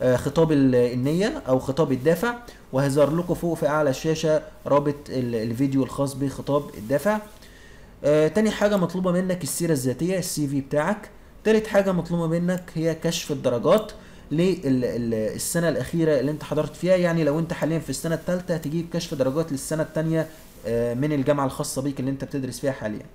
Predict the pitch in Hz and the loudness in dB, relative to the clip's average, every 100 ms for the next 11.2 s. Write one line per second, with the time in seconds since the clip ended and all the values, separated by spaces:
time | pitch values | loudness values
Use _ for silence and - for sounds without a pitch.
0 | - - - - - - - - 147 147 | -20 -20 -20 -20 -20 -20 -14 -2 2 4
1 | 147 147 151 156 226 196 202 208 170 160 | 2 2 0 2 2 4 2 2 0 0
2 | 147 190 175 - 185 185 165 165 147 127 | 0 -2 -2 -2 -2 0 0 0 0 0
3 | 135 160 135 - 131 - 156 143 - 113 | 0 0 -2 -2 -4 -4 -4 -6 -8 -10
4 | 135 - 160 143 214 - - - - 156 | -8 -6 -4 -4 -4 -8 -20 -20 -4 2
5 | 160 165 165 131 127 123 127 123 123 - | 4 4 2 4 4 2 2 0 0 -2
6 | 160 135 143 135 135 143 135 135 - - | -2 2 2 2 0 2 0 0 -14 -20
7 | - - 123 120 120 117 113 110 120 - | -18 -4 0 0 2 0 0 -2 -8 -4
8 | 143 - 135 127 - - 117 113 110 110 | -2 0 0 -2 -6 -2 0 2 2 0
9 | 110 95 95 110 117 127 127 120 147 147 | -2 -4 -6 -4 -2 2 2 2 2 0
10 | - 123 143 120 131 113 110 151 147 135 | -2 -2 -2 -2 -6 -6 -4 -2 2 2
11 | 123 127 | 4 0